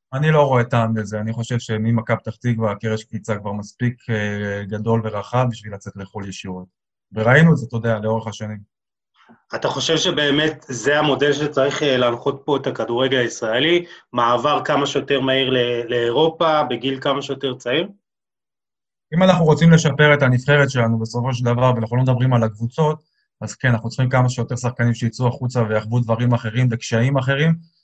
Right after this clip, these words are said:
Speaker 1: על מנת באמת שיבואו ל-, לנבחרת שלנו הרבה יותר מוכנים, בשלים, אה, עם חספוס מסוים, עם קושי שיעברו, וזה יכול לעשות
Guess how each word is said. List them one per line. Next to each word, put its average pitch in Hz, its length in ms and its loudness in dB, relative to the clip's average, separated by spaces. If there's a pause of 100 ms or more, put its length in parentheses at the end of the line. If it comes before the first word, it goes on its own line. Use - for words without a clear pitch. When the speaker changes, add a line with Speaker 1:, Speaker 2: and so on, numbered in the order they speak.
(160)
Speaker 1:
על 107 100 -8
מנת 117 280 0
באמת 117 260 0
שיבואו 113 440 0
ל-, 104 340 -4
לנבחרת 120 540 -2
שלנו 110 460 -2
הרבה 107 180 -4
יותר 117 180 -2
מוכנים, 117 480 0
בשלים, 120 580 -2 (540)
אה, 104 80 -6
עם 104 160 -8
חספוס 143 480 -4
מסוים, 135 580 2
עם 113 220 0
קושי 147 280 0
שיעברו, 143 600 2
וזה 113 420 -2 (220)
יכול 135 160 2
לעשות 143 220 -2